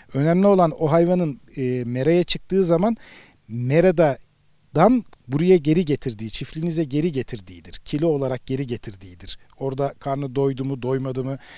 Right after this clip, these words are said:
Yani o hayvanın orada yürüyüp yürümemesi ya da orada gezip gezmemesinden ziyade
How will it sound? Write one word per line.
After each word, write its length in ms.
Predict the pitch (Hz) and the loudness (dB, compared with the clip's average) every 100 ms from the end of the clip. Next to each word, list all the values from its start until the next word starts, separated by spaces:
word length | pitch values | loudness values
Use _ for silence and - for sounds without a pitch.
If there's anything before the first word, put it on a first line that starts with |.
| - | -8
Yani 260 | 135 135 143 - | -6 -4 -6 -8
o 140 | 151 | -4
hayvanın 300 | 151 165 170 | 0 2 2
orada 260 | 170 170 160 | 0 0 0
yürüyüp 420 | 160 165 175 156 | -2 -2 -4 -4
yürümemesi 520 | 160 170 165 165 - | -2 0 0 0 -2
ya 100 | 170 | -2
da 60 | 160 | 0
orada 200 | 160 160 | 0 0
gezip 300 | 156 160 - | -4 -4 -4
gezmemesinden 720 | 160 151 160 160 - 185 185 | -4 -4 -4 -2 -2 0 -2
ziyade 460 | 151 135 135 214 | -2 -2 -4 -6